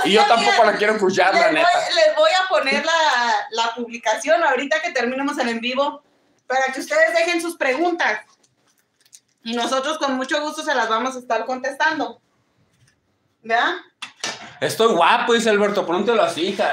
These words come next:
Speaker 1: Hijo de la chingada.
Speaker 2: Ay, pinche Alberto,
Speaker 1: Pa' los
Speaker 2: contrólate.
Speaker 1: pa' los pinches gustos que tiene mi hija, güey, la verdad, neta, pero bueno, todo bien. Sa-, eh, sa-, eh, te voy a ser sincero, ¿sabes cómo sabes cuando estás guapo? Si vas por la calle, si estás en una tienda y sientes miradas,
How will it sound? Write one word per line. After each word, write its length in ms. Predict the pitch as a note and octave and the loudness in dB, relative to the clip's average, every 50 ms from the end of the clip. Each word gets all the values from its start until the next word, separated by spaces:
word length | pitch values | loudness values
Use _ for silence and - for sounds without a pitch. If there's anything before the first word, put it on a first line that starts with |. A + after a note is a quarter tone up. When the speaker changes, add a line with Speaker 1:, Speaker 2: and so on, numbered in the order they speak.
| - - - | -2 -6 -10
Speaker 1:
Hijo 320 | - - - - - - - | -20 -20 -20 -20 -20 -16 -16
de 80 | - | -14
la 80 | - - | -14 -14
chingada. 420 | - - - - - - A3+ A#3+ C4+ | -16 -18 -20 -18 -10 -4 0 2 4
Speaker 2:
Ay, 400 | E4 G4 G4 G4+ G4+ G4+ G4 F#4+ | 4 4 4 4 2 2 0 -2
pinche 160 | - - A#4 | 0 2 2
Alberto, 220 | F4+ F4+ E4+ E4+ | 4 4 4 4
Speaker 1:
Pa' 140 | E4+ D#4 D#4+ | 4 4 4
los 100 | D#4+ E4 | 4 2
Speaker 2:
contrólate. 600 | - B4 - C#4+ D4 D#4+ F#4 G4 G4+ G4 G4+ G4+ A4+ B4+ | 2 2 2 2 2 4 4 4 2 0 0 0 0 2
Speaker 1:
pa' 100 | - E3+ | 2 4
los 180 | E3+ E3 D#3+ E3 | 2 2 -2 -2
pinches 360 | - E3 F3 - F#3 E3+ E3 | -4 -4 -2 0 0 0 -2
gustos 380 | E3 - B2+ D3 C#3+ - D#3 C3 | -2 -6 -8 -8 -8 -8 -10 -8
que 80 | B2+ A#2 | -8 -8
tiene 240 | G#2 A#2 A#2 B2 A#2+ | -6 -6 -6 -6 -6
mi 140 | A2 - - - | -10 -10 -14 -14
hija, 200 | - - - - | -8 -8 -6 -6
güey, 180 | - - - | -6 -8 -10
la 140 | C#2+ - - | -10 -12 -10
verdad, 260 | D2+ E2+ - C3+ - - | -10 -12 -12 -12 -14 -14
neta, 300 | - - - - G2 F#2 | -16 -16 -14 -14 -12 -8
pero 200 | F#2+ F#2+ F#2 F#2+ | -6 -6 -4 -2
bueno, 360 | G#2+ B2+ D#3 D3+ A#2+ - - _ _ _ _ _ - - - - - - _ | -2 -2 -4 -6 -8 -12 -20 _ _ _ _ _ -18 -14 -12 -12 -14 -14 _
todo 220 | - A2 G#2+ G#2+ G#2+ | -6 -4 -2 -2 0
bien. 260 | G#2 G2 G2+ - - - - - - - - - _ _ _ _ _ _ _ _ _ _ _ _ _ _ _ _ | -2 -2 -4 -6 -10 -16 -20 -20 -20 -20 -20 -20 _ _ _ _ _ _ _ _ _ _ _ _ _ _ _ _
Sa-, 460 | - - G#3 G#3+ - G3+ A3+ A#3 B3 B3+ | -4 2 2 4 4 4 4 4 4 4
eh, 100 | B3 G#3 | 4 4
sa-, 200 | - F#3 D#3+ - G3+ G3 - G3 | 2 0 2 0 0 0 2 2
eh, 280 | G#3 G3+ F#3 F3 - - | 4 2 2 0 -4 -2
te 60 | G#3+ | 0
voy 140 | G#3+ A#3+ B3+ | 2 2 2
a 20 | |
ser 120 | B3 C4+ C4 | 2 0 0
sincero, 220 | C4 - A3 G3+ G3 | 2 2 2 2 2
¿sabes 180 | B3+ B3+ C4 | 2 2 2
cómo 160 | B3+ C4 B3+ | 2 0 0
sabes 180 | A#3+ C4 C4 C4 | 4 4 4 4
cuando 140 | B3+ G3 F#3 | 4 2 2
estás 180 | F#3 A#3 A3+ | 2 2 2
guapo? 460 | G#3+ B3 B3+ B3 B3 F3+ B2 G#2 - _ _ - - | 4 4 4 4 2 -2 -4 -6 -8 _ _ -18 -8
Si 140 | - - G3 | 0 2 2
vas 160 | G3 G#3 G3+ | 2 2 2
por 140 | G#3 C4+ B3 | 2 2 2
la 140 | G#3 F3+ - | 2 0 2
calle, 220 | - G#3+ A3+ A#3 | 0 0 2 2
si 120 | A3 G#3 G3 | 0 -2 -2
estás 240 | G3 A#3 A#3 - | 0 0 0 0
en 80 | B3+ B3 | 2 2
una 160 | A#3+ A#3 A#3 | 2 2 2
tienda 260 | - B3+ C4 B3+ A3+ | 2 2 2 2 0
y 20 | G3+ | -2
sientes 340 | G3 G#3+ G#3 G3+ A3 G#3+ G#3 | -2 -2 -2 -2 -2 0 0
miradas, 600 | G3 F3 G3 A#3 A#3+ G#3+ F3+ C#3+ C3 - - | 2 2 2 2 2 2 0 -2 -4 -8 -14